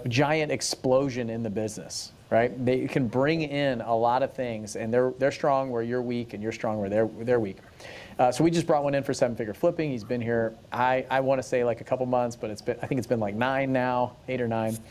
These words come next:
Um, time really does fly. Like, I, I just, I have no concept of time. I think entrepreneurs have no idea if it's been a day or if it's been a year. And, um, he's come in, and his,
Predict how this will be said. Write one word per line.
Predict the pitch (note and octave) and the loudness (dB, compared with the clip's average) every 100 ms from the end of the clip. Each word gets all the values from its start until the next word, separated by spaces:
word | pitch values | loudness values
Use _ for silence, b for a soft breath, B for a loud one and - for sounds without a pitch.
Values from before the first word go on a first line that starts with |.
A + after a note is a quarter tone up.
| B B B B2+ | B B B 2
Um, | A#2+ A#2 A2 G#2+ | 2 2 0 -2
time | - D3+ D#3 B2 | 0 0 2 2
really | B2+ C#3+ B2+ | 2 2 2
does | A#2+ A2 - | 4 2 2
fly. | G#2+ F#2+ F#2 | 0 0 -2
Like, | G2 A2+ | -4 0
I, | A2 G#2 A#2 | 0 0 0
I | G#2 | -2
just, | G#2 - - - | -2 -8 -12 -2
I | A#2+ | 2
have | A2 G#2 | 2 2
no | G#2 G#2 F#2+ - | 2 0 -2 -4
concept | G2 F#2 F2+ F#2 | -6 -4 -6 -6
of | - | -6
time. | F#2 F2+ | -4 -2
I | |
think | G#2+ A#2+ - | 0 -2 0
entrepreneurs | A#2+ A#2+ G#2+ A2+ G#2 | 0 0 0 0 2
have | A2 G2+ | 0 0
no | G#2+ | 0
idea | G2+ G2 G2 | 0 0 -4
if | |
it's | G#2+ | -4
been | A2+ | -4
a | F#2+ | -2
day | G2+ G#2+ | 0 2
or | G2+ | 0
if | |
it's | G2+ | -2
been | G2+ | -4
a | F#2 | -4
year. | F2+ E2+ E2+ - B B B B | -6 -10 -12 -18 B B B B
And, | C3 B2 A#2 | 2 2 4
um, | A#2 A2+ A2 G#2 - - - - - - - - - - - - - - - - | 4 2 0 -4 -8 -20 -20 -20 -20 -20 -20 -20 -20 -20 -20 -16 -16 -16 -20 0
he's | D#3 F3+ | 2 4
come | - D#3+ | 2 2
in, | C#3 D#3+ A#2 | 2 2 0
and | A2+ A#2 | -2 -2
his, | A2 C#3+ B2+ - | 2 2 2 -6